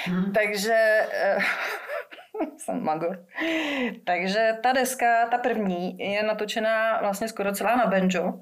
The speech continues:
Speaker 1: Trošku Ivan Mládek to bude, jo?
Speaker 2: No právě, že vůbec ne. To si myslím, že budeš překvapený. A,
Speaker 1: Škoda,
Speaker 2: eh,
Speaker 1: já mám Mládka hrozně rád.
Speaker 2: Ale já nemám nic proti Mládkovi, to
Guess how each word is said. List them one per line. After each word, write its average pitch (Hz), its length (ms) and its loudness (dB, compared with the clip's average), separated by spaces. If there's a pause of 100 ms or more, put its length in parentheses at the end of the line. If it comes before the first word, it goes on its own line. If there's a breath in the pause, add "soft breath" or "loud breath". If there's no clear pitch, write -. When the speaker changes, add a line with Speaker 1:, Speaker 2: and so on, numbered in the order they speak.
Speaker 1:
Trošku - 260 -8
Ivan 151 180 -2
Mládek 147 380 -2
to 110 80 -8
bude, 104 180 -4
jo? 117 260 -6 (600)
Speaker 2:
No 202 140 -2
právě, 220 280 2
že 254 100 0
vůbec 240 300 0
ne. 143 280 -6 (840 soft breath)
To 208 240 0
si 220 140 -2
myslím, 247 260 0
že 240 120 0
budeš 240 200 2
překvapený. 160 640 -4 (840 loud breath)
A, 175 480 2 (420)
Speaker 1:
Škoda, 180 340 0
Speaker 2:
eh, - 40 2
Speaker 1:
já 151 100 0
mám 143 360 -2
Mládka 135 360 -2
hrozně 135 280 -4
rád. 127 200 -2
Speaker 2:
Ale 185 120 6
já 185 160 6
nemám 175 300 2
nic 170 160 -2
proti 196 240 -2
Mládkovi, 220 500 0
to 196 120 -2